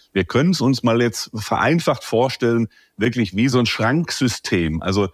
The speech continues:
äh, wir packen alles, was wir lernen, quasi in einen Schrank,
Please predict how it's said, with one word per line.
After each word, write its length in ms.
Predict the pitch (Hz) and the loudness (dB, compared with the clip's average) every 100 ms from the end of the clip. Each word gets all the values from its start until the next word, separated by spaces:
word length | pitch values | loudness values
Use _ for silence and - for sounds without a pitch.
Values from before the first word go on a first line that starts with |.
| _ _ _ _ | _ _ _ _
äh, 240 | - - 107 | -14 -10 -4
wir 120 | 107 | -4
packen 300 | 101 135 160 | 0 -2 0
alles, 320 | 92 156 151 | 0 0 0
was 200 | 143 151 | 0 -2
wir 200 | 143 139 | 0 2
lernen, 600 | 123 113 147 151 151 151 - | 2 2 2 2 2 -2 -4
quasi 380 | - 113 131 135 | -2 0 2 0
in 260 | 127 131 | 0 0
einen 300 | - 110 107 | 0 0 2
Schrank, 580 | 98 - 104 160 233 - | 0 0 0 0 -2 -6